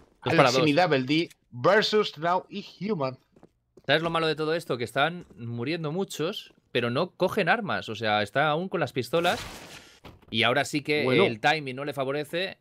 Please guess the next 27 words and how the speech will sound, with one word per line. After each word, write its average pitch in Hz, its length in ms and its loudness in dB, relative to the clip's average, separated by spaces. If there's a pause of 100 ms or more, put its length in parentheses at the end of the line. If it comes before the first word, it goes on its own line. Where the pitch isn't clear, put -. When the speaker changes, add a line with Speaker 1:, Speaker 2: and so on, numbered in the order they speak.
(340)
Speaker 1:
Podían 104 240 -4
haber 117 180 0
pillado 120 320 0
a 120 40 4
Alexen 123 340 -4
en 104 80 -6
el 104 120 -4
pasado 120 400 -6
y 120 80 -12
ahora 113 180 -10
Double 120 320 -6
D, 135 160 -4
pues, 120 260 -4
no 117 200 -4
está 147 240 -4
teniendo, 143 560 -4
pues, 113 280 2
la 110 120 0
misma 120 260 -4
fortuna 127 560 -2 (300)
que 110 100 -2
su 110 100 -2
compañero. 107 500 -2 (1500)
Speaker 2:
Bueno, 117 280 -8
pues 104 260 -2
veintiséis 139 540 2
segunditos. 220 960 0